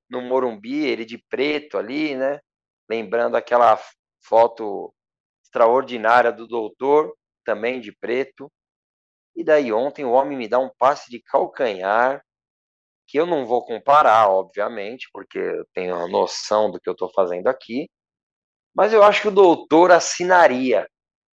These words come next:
Ele que gostava muito de dar esses calcanhar. Meu Deus, que passe maravilhoso do Renato Augusto. E assim, cara, eu acho que vai, acho que durante o ano inteiro,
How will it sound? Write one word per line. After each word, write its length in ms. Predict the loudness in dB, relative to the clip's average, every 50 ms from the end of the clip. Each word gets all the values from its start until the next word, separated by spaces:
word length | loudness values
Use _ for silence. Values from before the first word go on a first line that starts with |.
| _ _ _
Ele 220 | -4 -4 -4 -4 -4
que 140 | -8 -8 -4
gostava 520 | -2 -2 -2 0 2 4 4 4 4 2
muito 380 | -2 -2 -8 -10 -12 -12 -14 -14
de 100 | -8 -2
dar 160 | 0 0 0
esses 240 | 0 -2 -8 -14 -6
calcanhar. 800 | -2 0 0 0 0 -4 -6 -4 -2 -2 0 0 2 0 -2 -4 _ _ _ _ _ _ _ _ _ _ _ _ _ -16
Meu 320 | -10 -6 -4 -2 -4 -4
Deus, 400 | -6 -10 -8 -6 -6 -6 -6 -10
que 240 | -12 -12 -12 -12 -10 _ 0
passe 380 | 2 2 2 2 0 -8 -10
maravilhoso 880 | -6 -2 0 2 2 4 2 2 0 -2 -8 -8 -6 -6 -6 -6 -6 -8
do 120 | -8 -6 -4
Renato 380 | -4 -2 0 0 -2 0 -2
Augusto. 680 | -4 -4 -4 -6 -10 -14 -14 -14 -14 _ _ -16 -16 -16 _ _ _ _ _ _ _ _ _ _ _ _ _ _ _ 2
E 100 | 4 4
assim, 380 | 4 4 2 -4 -8 -8 -4
cara, 260 | 0 2 4 4 6
eu 80 | 6 6
acho 160 | 6 4 2
que 80 | -4 -4
vai, 240 | -2 -2 -2 -2 -4 _ _ _ _ _ _ -6
acho 200 | -6 -6 -6 -8
que 60 | -12
durante 400 | -10 -6 -4 -6 -6 -6 -6 -4
o 100 | 2 4
ano 180 | 4 4 4 0
inteiro, 520 | -8 -12 _ -8 -4 -4 -2 -4 -4 -6